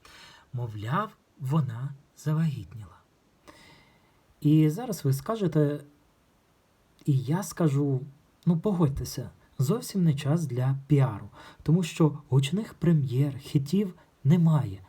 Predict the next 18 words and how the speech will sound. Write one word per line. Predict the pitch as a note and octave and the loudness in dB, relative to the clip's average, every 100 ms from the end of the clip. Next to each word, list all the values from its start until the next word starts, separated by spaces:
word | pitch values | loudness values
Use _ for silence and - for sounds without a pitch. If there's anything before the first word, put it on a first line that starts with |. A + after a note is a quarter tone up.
| - - - _ | -20 -20 -20 _
А | - E3 E3 E3 D#3 - _ _ _ _ _ _ - - | 2 4 6 2 0 -12 _ _ _ _ _ _ -20 -8
підтримувати | - C#3 F#3 A3 F#3+ D3+ D3 | 0 0 2 0 2 2 0
власну | B2+ D3 G3+ - C#3+ C3+ B2+ A2 - - _ - _ | -2 -2 -6 -4 0 0 0 -6 -18 -20 _ -20 _
славу | - A#2 D#3+ A#3 F#3 C#3 C#3+ | -12 -4 -2 -2 -4 -4 -2
і | C3 | -4
бути | A#2 C3+ G#3+ F3+ | -2 -6 -6 -4
на | C#3+ | -4
слуху, | C3+ - C3+ - A3+ C#4+ D4 - _ _ _ _ _ - | -4 -4 -6 -6 -8 -8 -8 -20 _ _ _ _ _ -8
я | C#3 A3 | -6 -6
не | C4 | -8
знаю, | F#3 F3 C#3+ | -6 -2 -2
чи | - | -2
насправді | C3+ - - F3+ C3 | -4 -4 -6 -4 -4
цим | - F#3 D3+ | -4 -4 -2
займається | C3 C#3 D#3 C#3 | 0 0 0 -2
Потап, | C#3 D#3+ A#3 C#4+ | -8 -8 -8 -12
тому | - D3+ | -6 -4
що | C3+ - D3 | -2 -2 -4